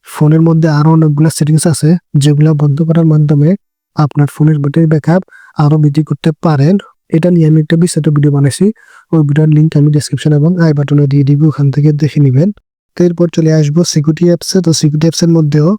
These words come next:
কোনো চেঞ্জেস নাই, আগের মতোই আছে। তো এই আপডেটের ফলে ফোনটা আগের মতোই স্মুথ আছে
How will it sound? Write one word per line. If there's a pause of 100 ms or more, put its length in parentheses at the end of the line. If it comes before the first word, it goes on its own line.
(280)
কোনো (140)
চেঞ্জেস
নাই, (300)
আগের
মতোই
আছে। (300)
তো
এই
আপডেটের
ফলে
ফোনটা
আগের
মতোই
স্মুথ
আছে